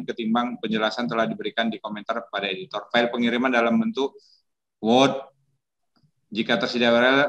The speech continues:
untuk referensi telah disediakan. Teksnya satu spasi. Oke, nah nggak usah dibaca lah.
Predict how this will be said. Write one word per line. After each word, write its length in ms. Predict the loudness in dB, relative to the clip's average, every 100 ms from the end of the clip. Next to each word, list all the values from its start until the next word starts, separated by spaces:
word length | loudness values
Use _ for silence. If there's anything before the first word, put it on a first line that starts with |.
| 0
untuk 240 | -2 0
referensi 640 | -2 0 0 2 2 2 -2 -8
telah 160 | 0 2
disediakan. 720 | 2 -2 0 0 2 0 0
Teksnya 400 | -2 -2 0 0
satu 240 | 0 -4 -6
spasi. 640 | -4 -2 -2 -2 -2 -4 -10 _ _ _ _ -20
Oke, 720 | -20 -4 0 0 -2 -6 _ -6
nah 320 | -2 -2 -4 -14 _
nggak 80 | -12
usah 160 | -6 -4
dibaca 400 | -2 -2 -2 -4
lah. 180 | -4